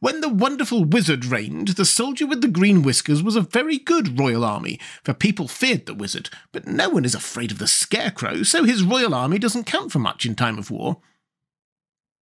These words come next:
After this conversation, they proceeded some distance in silence, and before long reached a large clearing in the forest,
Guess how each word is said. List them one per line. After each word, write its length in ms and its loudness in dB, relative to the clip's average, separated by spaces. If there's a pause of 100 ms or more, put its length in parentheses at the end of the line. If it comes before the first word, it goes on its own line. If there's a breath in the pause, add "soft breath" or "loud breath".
(640)
After 240 2
this 200 4
conversation, 720 0 (320 loud breath)
they 100 2
proceeded 500 2
some 280 2
distance 440 -2
in 100 0
silence, 680 -2
and 160 -2
before 320 2
long 360 0
reached 320 0
a 40 2
large 360 2
clearing 380 4
in 100 4
the 80 4
forest, 420 0